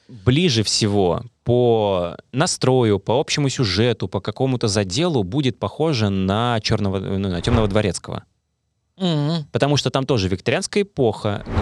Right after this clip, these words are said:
Speaker 2: э, европейская культура, и тоже, типа, мальчик в контракте с, э, демоном, который продал свою душу на какие-то там способности. И, а только здесь не мальчик и демон, а здесь,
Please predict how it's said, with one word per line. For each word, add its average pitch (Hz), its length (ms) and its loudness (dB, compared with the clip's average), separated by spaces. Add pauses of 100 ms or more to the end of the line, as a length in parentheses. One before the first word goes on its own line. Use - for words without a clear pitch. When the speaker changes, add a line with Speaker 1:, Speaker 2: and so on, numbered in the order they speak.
(160)
Speaker 2:
э, 110 240 0
европейская 117 560 0
культура, 104 640 0
и 107 160 -4
тоже, 101 260 0
типа, - 220 -6
мальчик 123 360 -2
в - 40 -20
контракте 101 520 -2
с, - 200 -4
э, 87 400 0
демоном, 196 460 0
который 104 260 -4
продал 95 260 -2
свою 92 220 -6
душу 90 340 -4
на 82 180 -4
какие-то - 300 -10
там 80 140 -10
способности. 170 720 -2 (300)
И, 95 640 2 (160)
а 98 100 -12
только 123 320 -2
здесь 107 300 -2
не 101 100 0
мальчик 208 460 -2
и 110 340 0
демон, 101 460 0
а 92 100 -4
здесь, 107 380 -2